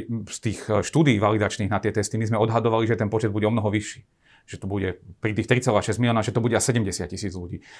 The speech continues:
Tie testy ukázali, že tú špecificitu majú dokonca naozaj takú, aká bola vlastne u-, uvádzaná v tom príbalovom letáku, že vynikajúca správa. Čiže mne príde to, že tí ľudia ako keby prinášajú skutočne obeť za tú celú krajinu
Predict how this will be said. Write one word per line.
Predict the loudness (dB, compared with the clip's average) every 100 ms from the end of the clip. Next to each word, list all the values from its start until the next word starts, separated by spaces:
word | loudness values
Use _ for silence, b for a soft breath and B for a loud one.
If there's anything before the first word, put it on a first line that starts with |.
| B
Tie | -4 4
testy | 4 4 0
ukázali, | 2 2 2 0 -2
že | -4
tú |
špecificitu | -4 -2 0 -2 -2 -2
majú | 0 0
dokonca | 0 -2 -2 -4 B B 2
naozaj | 4 6 4 2
takú, | 2 2 0
aká | 0 0
bola | 2 4 2 2
vlastne | -2 -2
u-, | -4 -4
uvádzaná | 2 2 2 -2
v |
tom | -2 -2
príbalovom | 2 2 2 2
letáku, | 0 -2 -2 -6 B B
že | -4
vynikajúca | 2 6 6 4 0 -2
správa. | 0 0 0 -2 -12 B B B -2
Čiže | 0
mne | 2 2
príde | 2 2 0
to, | 2 2
že | 2 0 -2 b b
tí | 2
ľudia | 4 6 2 0
ako | -4 -6
keby | -2 0 0 -2
prinášajú | 0 2 2 2
skutočne | 0 0 -2 -2
obeť | -2 0 0 -4
za | -4 -4
tú | -2
celú | -2 -2
krajinu | -2 -4 -2 -4 -6